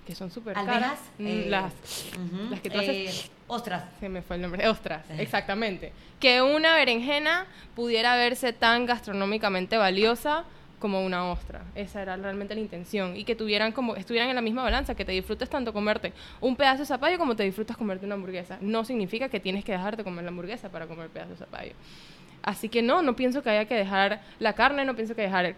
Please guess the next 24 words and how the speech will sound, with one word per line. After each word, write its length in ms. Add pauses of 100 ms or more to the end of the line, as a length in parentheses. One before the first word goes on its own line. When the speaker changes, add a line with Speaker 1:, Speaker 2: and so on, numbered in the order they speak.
(120)
Speaker 1:
que 80
haya 220
que 60
dejar 240
el 80
huevo, 600
la 140
leche, 380
pero 160
sí 140
ser 200
más 180
conscientes 460
con 120
lo 120
que 300 (120)
comemos 460 (400)
y 160
saber 320
de 60
dónde 240
vienen 220
las 100
cosas. 340